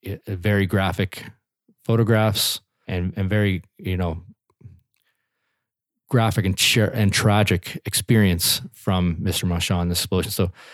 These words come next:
maybe at some point we can get him on the podcast to talk about this or to reach out to find more. I'm not gonna go through details of the story, but I encourage you to go read it if you wanna understand what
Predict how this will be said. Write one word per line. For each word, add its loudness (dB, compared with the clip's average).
maybe 2
at 2
some 4
point 6
we 4
can 0
get 0
him 2
on 0
the 2
podcast 0
to -10
talk 0
about 0
this 2
or 0
to -4
reach 0
out 2
to -6
find 0
more. 2
I'm 2
not 6
gonna 4
go 6
through 0
details 2
of 0
the -2
story, 2
but 2
I 2
encourage 0
you 2
to 4
go 2
read 2
it 0
if -6
you 4
wanna 2
understand 2
what 0